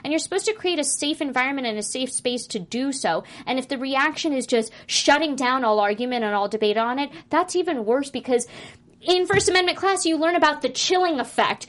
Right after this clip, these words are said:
The whole point of the First Amendment is to stop any sort of chill and to protect free speech so that people aren't chilled from talking at all. Now that this professor has had to take this exam off of his, or this question off his, off of his exam, he and other professors at U C L A, at any law school,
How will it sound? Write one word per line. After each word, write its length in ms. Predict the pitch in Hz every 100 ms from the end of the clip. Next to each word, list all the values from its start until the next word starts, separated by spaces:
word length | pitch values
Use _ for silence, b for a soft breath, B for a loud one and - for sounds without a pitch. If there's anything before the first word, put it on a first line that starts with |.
| B
The 140 | - 262
whole 180 | 349 381
point 260 | 339 370
of 80 | 359
the 60 | 285
First 280 | 311 302
Amendment 380 | 277 277 294 269
is 140 | 240 240
to 120 | 247
stop 360 | - 285 285 294
any 220 | 262 254
sort 240 | - 247
of 100 | 220
chill 280 | - 302 269
and 140 | 226 240
to 60 |
protect 500 | - 247 - 302 302
free 200 | - 247
speech 320 | 220 220 214 - B
so 140 | -
that 80 | 247
people 200 | 285 269
aren't 200 | 254 180
chilled 200 | 294 277
from 140 | 285 247
talking 400 | 254 254 254 240
at 60 |
all. 460 | 254 294 185 156 - _ _ _ _ -
Now 300 | 262 254 311
that 180 | 349 - B B
this 160 | 269 269
professor 580 | 269 285 294 - 214 B
has 140 | - 220
had 140 | 269
to 60 | 220
take 280 | - 302 302
this 180 | 302
exam 400 | 269 220 254 262
off 240 | - 220 220
of 120 | 220
his, 320 | 254 240 226 B B
or 180 | 240 214
this 260 | 247 -
question 360 | - 294 294 240
off 120 | 226
his, 160 | 226 226 -
off 240 | 220 214
of 120 | 220
his 160 | 247 226
exam, 480 | 196 214 262 233 208 B B B B
he 400 | - 311 339 381
and 180 | 262
other 240 | - 311 359
professors 440 | 339 302 277 262
at 120 | 240
U 100 | 233
C 160 | 269 285
L 80 | 269
A, 100 | 277
at 100 | 262
any 220 | 302 392
law 160 | 254 254
school, 320 | - 285